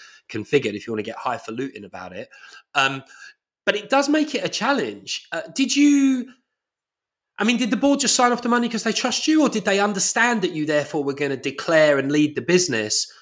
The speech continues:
towards a vision that was, was definitely going to go beyond their tenure of ownership? Um, 'cause I never really had that conversation with my investors. I,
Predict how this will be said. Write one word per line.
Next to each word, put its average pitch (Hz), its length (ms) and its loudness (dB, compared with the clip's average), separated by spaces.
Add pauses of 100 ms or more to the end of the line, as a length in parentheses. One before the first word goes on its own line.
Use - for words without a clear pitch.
(140)
towards 156 480 -2
a 147 40 -2
vision 139 440 -2
that 131 120 -12
was, 139 300 -8 (100)
was 156 280 -4
definitely 175 540 -4
going 156 400 -4
to 113 440 -8 (540)
go 147 180 4
beyond 139 640 2
their 143 500 2
tenure 139 500 -6
of 120 100 -10
ownership? 139 520 -8 (160)
Um, 120 480 -6
'cause - 140 -6
I 208 160 4
never 214 360 0
really 180 560 2
had 190 240 -4
that 113 160 -8
conversation 110 640 -14
with 104 80 -16
my 104 140 -10
investors. 104 400 -14
I, 135 200 2